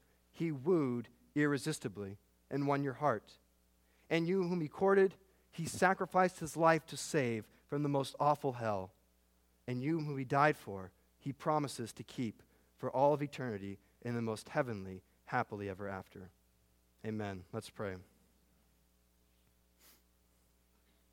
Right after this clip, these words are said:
Heavenly Father, we cannot even begin to thank you for the great love that you have shown us, that we are so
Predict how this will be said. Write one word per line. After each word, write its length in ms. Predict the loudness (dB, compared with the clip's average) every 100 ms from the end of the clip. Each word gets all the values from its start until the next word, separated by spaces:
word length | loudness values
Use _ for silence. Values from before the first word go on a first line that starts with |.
| _ _ _ _ _ _ _ _ _ _ _ _
Heavenly 280 | -4 0 0
Father, 340 | 4 4 6 2
we 100 | -2
cannot 560 | -4 -2 2 2 0 -8 _ _ _ _ -6
even 260 | -2 0
begin 340 | 0 0 -2 -2
to 140 | -4
thank 380 | -2 -2 -2 -6
you 240 | -10 -10 -14 _ _ _ _ _ _
for 120 | -4
the 80 | -2
great 340 | 0 2 2 2
love 360 | 2 2 0
that 120 | -6
you 120 | -4 -4
have 120 | -4
shown 420 | -4 -4 -4 -6 -4
us, 460 | -4 -4 -14 -18 _ _ _ _ _ _ _ _ -2
that 120 | 0
we 160 | 2 2
are 140 | 2
so 480 | -2 2 4 4